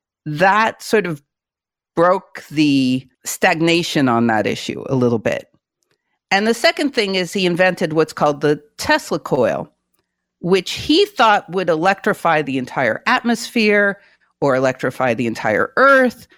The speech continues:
or communicate with Martians. He had a lot of thoughts. <laughs> But, um, it's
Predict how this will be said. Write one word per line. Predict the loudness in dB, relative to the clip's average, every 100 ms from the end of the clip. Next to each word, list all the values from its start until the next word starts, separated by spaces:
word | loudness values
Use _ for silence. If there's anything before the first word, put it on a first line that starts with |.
| _ _
or | -4 -2
communicate | 0 2 2 0 -4 -4
with | -4
Martians. | 0 2 2 0 0 0 2 0 -2 -8 _ _ _ _ _ _ _
He | 0
had | 2 2
a |
lot | 2 2
of | 0
thoughts. | -4 -4 -4 -12 -18 _ _ _ _ -2
<laughs> | 0 0 0
But, | -2 0 0
um, | 0 2 -2 -4 -10 _ _ _ _ _
it's | -2 -2 -10 -18